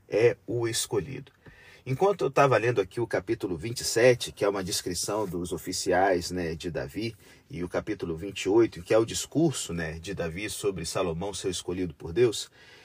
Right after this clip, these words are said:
eu fiquei lembrando de uma certa amiga que recentemente ela, é, é, é, não conseguiu um emprego,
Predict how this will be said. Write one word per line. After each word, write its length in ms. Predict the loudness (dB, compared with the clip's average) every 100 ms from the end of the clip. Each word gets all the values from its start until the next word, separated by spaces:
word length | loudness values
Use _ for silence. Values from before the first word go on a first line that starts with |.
| -8
eu 120 | -4
fiquei 200 | -4 2
lembrando 500 | 6 6 8 6 6
de 160 | 0 -2
uma 180 | 0 -2
certa 380 | 2 2 2 -4
amiga 360 | -2 -2 0
que 240 | -2 -2 -2
recentemente 960 | -2 -2 -6 -6 -4 -4 -4 -4 -8
ela, 640 | -2 0 4 4 4 2 0 -6 -20 -12
é, 100 | -2
é, 320 | 2 4 6
é, 80 | 6
não 160 | 4 0
conseguiu 480 | 0 0 -2 0 0
um 40 |
emprego, 640 | 0 2 2 2 0 -8